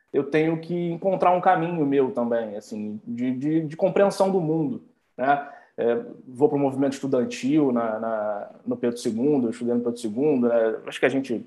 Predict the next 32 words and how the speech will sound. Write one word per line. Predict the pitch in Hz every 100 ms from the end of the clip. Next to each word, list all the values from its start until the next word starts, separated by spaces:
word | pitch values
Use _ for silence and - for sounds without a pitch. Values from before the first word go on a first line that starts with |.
| _ - - - _
você | -
também | 135 117 117
estudou, | - 110 101 131
então | 113 117
a | 117
gente | 120 -
se |
encontrou | 120 123 107 127 123
por | 117
lá | 117 120
em |
alguns | 117 110
momentos. | 113 107 131 147 123 - - _ _ - -
É, | 117 120 120 117 113 110 - - _ _ _ _ _
movimento | 123 143 123 127
estudantil, | 127 113 120 147
luta | 143 143
pelo | 143 135
passe | 127 -
livre, | 110 127 147 113 107
disputando | - - 120 135 131
o |
Grêmio, | 117 131 135 117
que |
eu | 120
nunca | 131 139 123
ganhava, | 117 120 143 120
mas | 113
eu | 117
sempre | - 131 120
disputava, | 120 - - 123 143 131 110
enfim. | 110 139